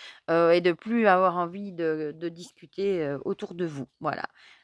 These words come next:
Heu, peut-être que c'est ce problème qui va arriver, bah, ce sera quelque chose, en tout cas, qui va, qui, peut-être vous allez culpabiliser ou du moins vous ronger les sangs, hein. Ici, on voit qu'on a l'air de se ronger les ongles un peu,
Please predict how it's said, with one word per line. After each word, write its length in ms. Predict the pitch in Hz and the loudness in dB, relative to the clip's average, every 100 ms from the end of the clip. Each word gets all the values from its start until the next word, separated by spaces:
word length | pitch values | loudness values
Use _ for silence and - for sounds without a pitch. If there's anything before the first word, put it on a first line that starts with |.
| - | -8
Heu, 360 | 151 147 143 139 | -4 -4 -4 -6
peut-être 320 | 175 165 185 | -10 -6 -6
que 120 | - 180 | -6 -10
c'est 440 | 180 165 160 147 | -4 -2 -2 -4
ce 140 | - 165 | -8 -14
problème 420 | - 170 185 180 | -10 -6 -4 -6
qui 140 | 185 | -6
va 140 | 165 156 | -4 -4
arriver, 400 | 156 147 165 185 | -6 -8 -8 -6
bah, 160 | 147 - | -8 -10
ce 60 | 160 | -20
sera 200 | - 214 | -12 -12
quelque 220 | - 156 | -12 -16
chose, 460 | - 185 185 151 - - _ _ _ _ _ _ _ _ | -8 -4 -4 -8 -12 -16 _ _ _ _ _ _ _ _
en 100 | 165 | -8
tout 120 | 151 185 | -8 -2
cas, 220 | 233 226 | 2 2
qui 180 | - 202 | 0 0
va, 440 | 180 170 170 160 | 4 6 6 2
qui, 140 | - 185 | -4 -18
peut-être 380 | - - 285 233 | -18 -6 -6 -4
vous 120 | 202 | -4
allez 160 | 190 196 | -4 -6
culpabiliser 880 | 208 175 180 180 170 160 175 220 | -10 -4 -4 -2 -8 0 2 2
ou 220 | 220 202 190 | 0 -2 -4
du 140 | 185 | -4
moins 240 | 190 202 | -2 0
vous 180 | 185 180 | -2 -6
ronger 380 | 165 175 160 180 | -6 -6 -4 -4
les 140 | 175 | -4
sangs, 320 | 156 175 196 170 | -4 -4 -2 -2
hein. 100 | 160 | -4
Ici, 320 | 143 - 180 | -8 -10 -8
on 100 | 143 | -6
voit 180 | 165 165 | -8 -8
qu'on 840 | 85 - _ - _ _ - 156 | -10 -12 _ -20 _ _ -10 -6
a 80 | 156 | -4
l'air 260 | 156 165 | -4 -4
de 80 | 156 | -8
se 120 | 151 - | -14 -10
ronger 340 | 160 156 160 | -10 -8 -6
les 240 | 156 156 | -6 -6
ongles 240 | 180 202 175 | -6 -4 -2
un 80 | 160 | -4
peu, 240 | 180 214 | -4 -6